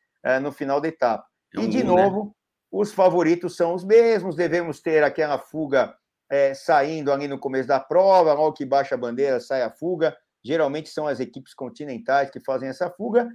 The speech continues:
Speaker 1: e quem tem que defender a sua camisa ali num instante da largada, é, é o Magnus Cort Nielsen, por causa dos seus pontos ali,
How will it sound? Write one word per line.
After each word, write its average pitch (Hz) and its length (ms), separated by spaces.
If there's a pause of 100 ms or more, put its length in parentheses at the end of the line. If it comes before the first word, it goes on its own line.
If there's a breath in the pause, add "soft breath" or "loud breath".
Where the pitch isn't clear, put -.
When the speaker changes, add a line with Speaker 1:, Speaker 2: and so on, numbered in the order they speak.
(240)
Speaker 1:
e 208 80
quem 190 220
tem 190 140
que 175 100
defender 165 720 (640)
a 127 140
sua 156 200
camisa 139 480
ali 151 200
num 160 320
instante 151 600 (320)
da 139 160
largada, 135 800 (240)
é, 135 400
é 156 80
o 160 80
Magnus 147 380
Cort 139 300
Nielsen, 139 520
por 143 140
causa 143 240
dos 135 140
seus 151 240
pontos 131 480
ali, 120 400